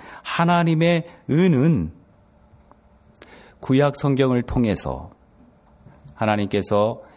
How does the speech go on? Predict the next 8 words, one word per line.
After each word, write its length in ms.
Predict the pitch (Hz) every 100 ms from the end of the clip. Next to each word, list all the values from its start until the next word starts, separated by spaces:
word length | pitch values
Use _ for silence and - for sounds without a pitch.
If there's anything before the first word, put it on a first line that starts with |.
| _ -
예수 440 | 113 131 - 151
그리스도를 640 | 147 139 151 - 143 139 120
예비해 420 | 110 110 139 143
주셨는데 840 | 120 - 101 85 80 80 113 180 - - - -
예수 520 | 101 120 151 - 165 160
그리스도를 880 | - 135 160 - 165 156 156 156 147 -
믿음으로 720 | 104 113 139 175 165 156 151
말미암아 880 | 139 95 110 131 110 90 92 131